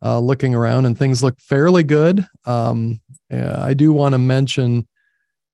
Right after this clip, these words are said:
you know, I guess, you know, the two big pieces here probably are, you know, just th-, this continued drought,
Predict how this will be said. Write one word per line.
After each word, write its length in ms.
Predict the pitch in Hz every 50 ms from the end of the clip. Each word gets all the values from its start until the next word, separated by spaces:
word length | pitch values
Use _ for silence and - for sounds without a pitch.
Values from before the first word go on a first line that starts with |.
| _ _ _
you 100 | - 120
know, 80 | 120 123
I 120 | 127 135
guess, 520 | 127 147 139 135 123 - - - - - -
you 120 | 147 139
know, 180 | 135 131 131 131
the 100 | 127 139
two 160 | - - 202
big 300 | 156 127 147 143 135 127
pieces 540 | 120 - 147 143 127 - - 127 123 - -
here 260 | - 127 123 120 120
probably 840 | 113 - - 127 120 120 120 120 120 110 113 123 127 135 131 127 127
are, 520 | - 113 113 117 113 113 120 - - -
you 160 | - 120 117
know, 160 | 113 113 117
just 340 | 117 113 120 113 - - - -
th-, 120 | - 123 165
this 200 | 117 117 - -
continued 480 | - 113 104 - 123 127 123 120 117
drought, 420 | 107 117 120 120 123 120 117 113